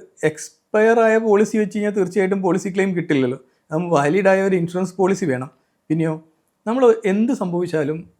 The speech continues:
ക്ലെയിം ചെയ്യുന്നുണ്ടെങ്കിൽ ഇരുപത്തിനാല് അല്ലെങ്കിൽ നാൽപത്തെട്ട് മണിക്കൂറിനുള്ളിൽ കമ്പനിയെ അറിയിച്ചിരിക്കണം, ഇൻഷുറൻസ് കമ്പനിയെ അറിയിച്ചിരിക്കണം. ഈ നമ്മുടെ ഈ അപകടത്തിൽ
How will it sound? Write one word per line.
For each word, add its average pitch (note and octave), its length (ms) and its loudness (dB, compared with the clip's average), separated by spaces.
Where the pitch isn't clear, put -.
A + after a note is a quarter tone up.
ക്ലെയിം G3 360 0
ചെയ്യുന്നുണ്ടെങ്കിൽ F3 580 -4
ഇരുപത്തിനാല് F#3+ 540 -4
അല്ലെങ്കിൽ F#3+ 300 -4
നാൽപത്തെട്ട് G3+ 380 -2
മണിക്കൂറിനുള്ളിൽ F3 540 -6
കമ്പനിയെ E3 420 -8
അറിയിച്ചിരിക്കണം, D3 640 -8
ഇൻഷുറൻസ് F3+ 360 -4
കമ്പനിയെ F3 300 -4
അറിയിച്ചിരിക്കണം. E3+ 540 -4
ഈ F#3 120 -4
നമ്മുടെ G3 320 0
ഈ B3+ 120 0
അപകടത്തിൽ G#3+ 520 2